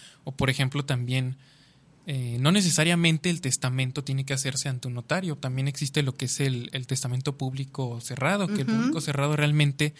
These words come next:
Speaker 1: tú le puedes decir a algún licenciado o alguien que sepa cuáles son sus elementos, el que lo formule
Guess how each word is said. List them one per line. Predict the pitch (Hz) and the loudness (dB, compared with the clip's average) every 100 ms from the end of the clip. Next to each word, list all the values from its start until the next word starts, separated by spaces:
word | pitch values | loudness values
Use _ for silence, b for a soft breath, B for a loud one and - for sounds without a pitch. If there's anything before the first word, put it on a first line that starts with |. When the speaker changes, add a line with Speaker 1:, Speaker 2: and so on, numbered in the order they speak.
| B B B _ | B B B _
Speaker 1:
tú | 139 | 0
le | 135 | 2
puedes | 135 135 | 2 2
decir | 127 120 127 | 2 0 0
a | 127 | 2
algún | 127 123 127 | 0 0 2
licenciado | 139 131 123 139 139 131 | 2 2 0 2 2 0
o | 120 | -4
alguien | 120 135 | -2 -2
que | 135 123 - | -2 -8 -4
sepa | - 123 - 131 | -2 0 0 -2
cuáles | - 131 127 | -2 -2 0
son | 135 | 0
sus | 131 - | 0 0
elementos, | 143 139 147 135 135 147 - B B - | 2 4 4 2 0 -4 -8 B B -8
el | 131 | -8
que | - 117 | -4 -4
lo | 117 | -2
formule | - 127 131 131 131 | -2 0 2 2 0